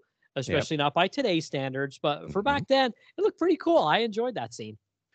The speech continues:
Speaker 1: Yeah, the one thing that I thought was funny was that, um, you know, Van Helsing has this bag full of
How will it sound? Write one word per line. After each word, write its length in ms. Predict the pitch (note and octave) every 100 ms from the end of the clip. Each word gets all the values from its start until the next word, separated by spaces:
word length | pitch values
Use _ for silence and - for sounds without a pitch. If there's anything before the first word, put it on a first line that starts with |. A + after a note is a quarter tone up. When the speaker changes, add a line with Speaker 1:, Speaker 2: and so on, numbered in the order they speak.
| - - -
Speaker 1:
Yeah, 180 | B2+
the 100 | A#2
one 140 | B2+ F3
thing 200 | F3 C#3+
that 100 | G#2+
I 100 | A#2
thought 200 | A2+ F#2
was 120 | E2+
funny 300 | - F#2+ F2+
was 240 | E2 D#2+ D#2+
that, 300 | E2 D2+ -
um, 360 | F2+ D#2+ D#2 D#2 _ _ _ _ _ _ -
you 120 | D3
know, 180 | G2 F#2
Van 260 | F#2+ B2
Helsing 420 | A2 F3+ F3+ E3 B2+
has 320 | G#2+ B2 A2+
this 180 | G2 -
bag 460 | - F2+ F#2 F2+
full 220 | - F#2
of 120 | F2+